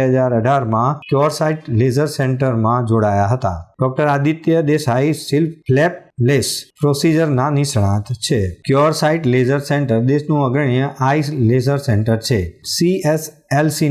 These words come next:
ના સ્થાપક અને ચેરમેન ડોક્ટર પરિમલ દેસાઈએ લેઝર રિફ્રીક્વન્સી સર્જરીના પ્રણેતા છે, જેના માટે તેઓને ફ્લોરિડા, યુ એસ ખાતે વર્ષ ઓગણીસો છન્નુંમાં આંતરરાષ્ટ્રીય એવોર્ડ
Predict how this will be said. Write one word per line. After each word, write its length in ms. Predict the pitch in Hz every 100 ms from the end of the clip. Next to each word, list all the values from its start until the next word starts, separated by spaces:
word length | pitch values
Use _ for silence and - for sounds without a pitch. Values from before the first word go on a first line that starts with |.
| 123
ના 100 | 120
સ્થાપક 560 | - - - 147 117
અને 120 | 101 101
ચેરમેન 440 | - 147 143 95
ડોક્ટર 360 | 107 123 - 120 - _ _ -
પરિમલ 420 | 123 156 160 165 147
દેસાઈએ 560 | 120 139 139 147 113 113 110 117
લેઝર 340 | 127 147 180 180 - _ _ _ _ _ _
રિફ્રીક્વન્સી 800 | 120 175 180 175 170 165 165 156 170
સર્જરીના 640 | 143 143 139 139 110 110 127
પ્રણેતા 540 | 180 143 98 92 90
છે, 220 | - 131 92 82 -
જેના 300 | 110 139 160
માટે 300 | 165 160 127 123
તેઓને 440 | 139 160 147 123 123
ફ્લોરિડા, 600 | - 139 139 147 147 147
યુ 220 | 123 135 147
એસ 100 | 147
ખાતે 340 | 117 113 123 113 110 101
વર્ષ 200 | 156 156 - _
ઓગણીસો 380 | 135 143 110 113
છન્નુંમાં 800 | 104 143 139 120 107 107 110 117 123 - _ 139
આંતરરાષ્ટ્રીય 680 | 143 160 165 165 202 175 135
એવોર્ડ 360 | 131 107 107